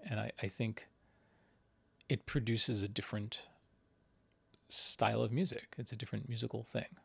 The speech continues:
And that's a thing I really like. I like, I like being on either side of that. <laughs>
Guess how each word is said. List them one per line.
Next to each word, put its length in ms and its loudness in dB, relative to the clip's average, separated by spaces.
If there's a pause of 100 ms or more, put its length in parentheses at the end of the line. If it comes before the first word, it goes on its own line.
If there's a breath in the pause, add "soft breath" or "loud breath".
(500)
And 240 -2
that's 340 -6
a 40 -6
thing 240 -2
I 60 -2
really 400 -2
like. 380 2
I 40 4
like, 140 2 (160)
I 60 8
like 160 10
being 140 8
on 80 8
either 180 8
side 220 4
of 60 2
that. 260 0
<laughs> 60 -6